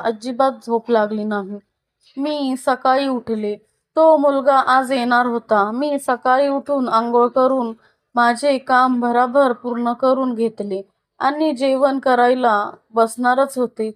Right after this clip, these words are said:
तेवढ्यात माझा मोबाईल वाजला. माझ्या लक्षात आलं, हा फोन त्या मुलानेच केला. मला खूप आनंद झाला, पण माझ्या नवऱ्याचा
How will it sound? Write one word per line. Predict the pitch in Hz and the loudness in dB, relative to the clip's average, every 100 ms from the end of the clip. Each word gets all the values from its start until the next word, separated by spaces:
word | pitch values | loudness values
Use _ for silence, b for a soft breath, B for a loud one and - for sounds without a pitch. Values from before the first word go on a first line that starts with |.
| - | -2
तेवढ्यात | 269 285 311 294 262 | 2 4 4 2 2
माझा | 262 247 254 240 220 | 0 0 0 2 2
मोबाईल | 233 226 226 226 | -2 0 2 2
वाजला. | 214 202 196 196 190 _ _ _ _ 247 | 2 0 -2 -6 -8 _ _ _ _ -2
माझ्या | 240 240 262 277 277 | 0 2 2 2 2
लक्षात | 269 - 262 233 | -2 -2 -4 0
आलं, | 220 214 208 185 | 0 0 -2 -2
हा | 247 277 277 | 0 0 2
फोन | 294 269 247 - _ _ _ | 2 2 -2 -10 _ _ _
त्या | 285 254 226 240 | 2 4 2 -4
मुलानेच | 240 240 247 247 269 277 | -6 0 2 2 -2 -6
केला. | - 240 214 190 180 _ _ _ _ _ _ _ | -2 0 2 0 -2 _ _ _ _ _ _ _
मला | 240 262 | -2 0
खूप | 262 269 262 | 0 -2 2
आनंद | 269 240 240 240 | 2 2 0 0
झाला, | 240 226 208 196 190 _ _ _ _ 311 | 0 2 0 0 -2 _ _ _ _ 0
पण | 302 | 0
माझ्या | 294 277 262 285 | 2 2 2 0
नवऱ्याचा | 277 262 254 269 269 | 2 2 2 2 4